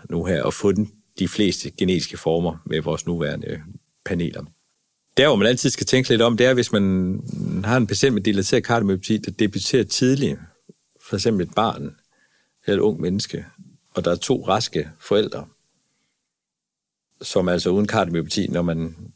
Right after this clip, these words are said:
ekokardiograferer og laver E K G og sådan noget, så har vi mulighed for at lave det, der hedder en triosekventering, hvor man, øh, leder efter, om det er en sygdom, der opstår på baggrund af vineafgang, så man har fået en genetisk komponent fra moren og en fra faren, og så de to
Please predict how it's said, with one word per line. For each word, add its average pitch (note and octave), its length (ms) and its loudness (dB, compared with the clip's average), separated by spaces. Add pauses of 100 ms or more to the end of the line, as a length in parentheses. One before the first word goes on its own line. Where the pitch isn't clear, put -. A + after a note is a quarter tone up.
ekokardiograferer F#2 680 -2
og D#2 40 -2
laver C#2+ 220 -2
E F2 100 -6
K - 200 -10
G G2+ 140 0
og - 60 -10
sådan - 140 -6
noget, D#2+ 140 -4 (240)
så A2+ 460 2
har G2+ 120 0
vi G2+ 80 0
mulighed G#2+ 260 2
for G#2 80 0
at G2+ 40 2
lave G2+ 140 4
det, G#2 140 2
der G2 60 -4
hedder F#2+ 140 0
en F#2+ 60 -2
triosekventering, A#2+ 1120 0 (440)
hvor A2+ 160 6
man, G2 260 4
øh, F#2+ 220 4
leder A2 300 4
efter, G#2 280 2
om F#2+ 200 2
det F#2 80 4
er F#2 40 2
en F#2+ 40 0
sygdom, G#2+ 440 2
der F2 100 0
opstår F2+ 720 2
på - 160 -10
baggrund G#2 440 0
af A#2+ 80 0
vineafgang, F2 720 0
så - 100 -2
man F#2 120 2
har F#2 80 0
fået A2 220 2
en A2 60 0
genetisk G#2+ 300 0
komponent F2+ 420 -2
fra F#2+ 80 -2
moren B2+ 320 4
og G2 100 0
en F2+ 120 0
fra - 100 -12
faren, A#2+ 400 0
og G2 120 -6
så - 100 -6
de G#2 160 -2
to - 520 -4